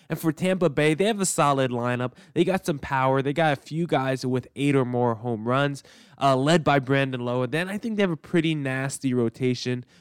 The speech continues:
Yarborough, uh, Blake Snell, Josh Fleming, Glasnow. So because of that, I'm gonna go with the Tampa Bay Rays over Toronto Blue Jays. And remember, the wild card round is only three games. So I'm gonna say,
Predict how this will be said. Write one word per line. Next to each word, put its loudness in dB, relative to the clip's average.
Yarborough, 4
uh, 0
Blake -2
Snell, 0
Josh 0
Fleming, -2
Glasnow. -4
So -8
because -4
of -2
that, -2
I'm -4
gonna 4
go 6
with 2
the -10
Tampa -6
Bay 2
Rays 2
over 2
Toronto 0
Blue -4
Jays. -6
And -4
remember, 0
the 0
wild 2
card 0
round -6
is -18
only -6
three -6
games. -12
So -8
I'm -4
gonna -2
say, -4